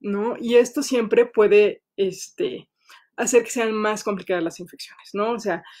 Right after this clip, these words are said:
hay muchos virus y muchas bacterias que causan enfermedad respiratoria, y entonces una coinfección, este, eh, por ejemplo, de, de sars cov dos con alguna bacteria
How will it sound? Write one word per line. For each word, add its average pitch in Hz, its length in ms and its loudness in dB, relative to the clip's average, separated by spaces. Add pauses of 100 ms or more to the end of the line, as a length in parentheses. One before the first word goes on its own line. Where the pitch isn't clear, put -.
(140)
hay 214 460 4 (100)
muchos 220 640 0
virus 220 360 -6
y - 20 -4
muchas 202 460 -4
bacterias 208 640 2
que - 180 -2
causan 190 480 0
enfermedad 190 540 -4
respiratoria, 214 840 2 (400)
y 220 200 0
entonces 247 560 0
una 220 240 -2
coinfección, 214 800 0 (1000)
este, 190 1000 2
eh, 190 320 0
por 190 120 -4
ejemplo, 208 300 0
de, 185 240 2
de 190 200 -4
sars 202 280 -2
cov 190 180 -4
dos 220 220 0
con 202 220 -8
alguna 196 420 -2
bacteria 226 600 0